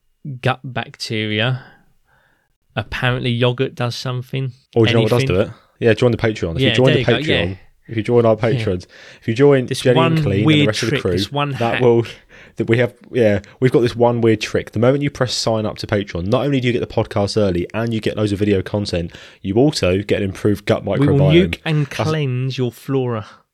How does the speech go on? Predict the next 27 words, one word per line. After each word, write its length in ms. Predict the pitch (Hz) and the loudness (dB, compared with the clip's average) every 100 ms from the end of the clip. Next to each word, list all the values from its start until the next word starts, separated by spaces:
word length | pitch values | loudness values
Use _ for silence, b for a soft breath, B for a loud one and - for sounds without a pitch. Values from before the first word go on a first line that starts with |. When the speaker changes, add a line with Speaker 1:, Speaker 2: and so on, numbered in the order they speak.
| _ | _
Speaker 1:
That 180 | 139 160 | -10 -8
<laughs> 60 | 185 | -4
always 260 | 180 139 | -2 0
Speaker 2:
Oh, 80 | 170 | 2
I 60 | 131 | 0
Speaker 1:
sounds 420 | - - 135 87 | -2 0 0 0
Speaker 2:
love 100 | 101 | 0
that 120 | - | -4
word. 60 | 87 | -2
Speaker 1:
sexual, 180 | 87 117 | -4 -2
doesn't 160 | 113 | 0
Speaker 2:
Nuke, 120 | 120 131 | 0 -2
Speaker 1:
it? 420 | - 104 143 151 | -6 2 4 4
Speaker 2:
nuke 80 | 139 | 0
and 100 | 127 | -4
cleanse. 600 | - 147 123 87 85 - | -2 -2 -2 -2 -8 -8
Wow. 200 | 104 110 87 | -6 -4 -4
<laughs> 80 | - | 2
Yeah. 120 | 143 | 2
Nuke 1000 | - - 202 202 143 - 123 110 135 - | 2 0 -2 2 0 2 0 2 0 -2
and 100 | 127 | -4
cleanse 420 | 139 127 156 131 | 0 2 2 2
your 180 | 151 165 | 2 2
flora. 380 | 147 - 139 - | 2 2 2 0
<laughs> 720 | 185 294 208 - 147 - 139 | 0 2 2 2 0 2 0
Speaker 1:
Oh. 520 | 170 196 160 262 254 208 - | 2 0 0 -4 -10 -12 -8
Speaker 2:
Wow. 320 | 107 98 92 | -2 -2 -2